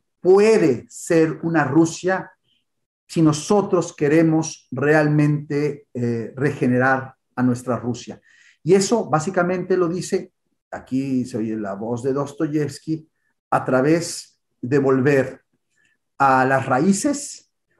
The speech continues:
dando la espalda a Occidente y recobrando el amor hacia la madre tierra, ah, hacia la ortodoxia, ¿verdad?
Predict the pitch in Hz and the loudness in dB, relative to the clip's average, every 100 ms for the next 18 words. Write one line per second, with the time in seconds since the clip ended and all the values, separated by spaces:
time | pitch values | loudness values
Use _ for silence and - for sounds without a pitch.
0 | _ 123 165 170 160 135 - 143 143 139 | _ 2 2 4 2 2 0 0 2 2
1 | 131 131 139 165 160 190 196 190 147 139 | 0 -2 2 0 2 2 2 0 0 0
2 | 131 127 123 147 151 147 151 156 131 127 | 0 0 2 2 4 2 0 0 0 0
3 | 131 131 135 135 - - 131 127 - - | 2 2 2 0 -8 -4 -4 -4 -10 -2
4 | 131 131 131 120 - _ _ _ 117 127 | 0 2 0 -4 -16 _ _ _ 0 4
5 | 131 123 120 120 165 180 165 170 180 - | 4 2 -2 0 2 4 4 2 0 -6
6 | _ _ _ _ _ 113 117 113 - 120 | _ _ _ _ _ -4 -4 -4 -4 -4
7 | - 120 117 113 113 107 107 92 - - | 0 2 2 0 -2 -4 -6 -6 -12 -20
8 | _ _ _ _ _ _ _ _ _ _ | _ _ _ _ _ _ _ _ _ _
9 | 107 120 131 | -6 -2 -2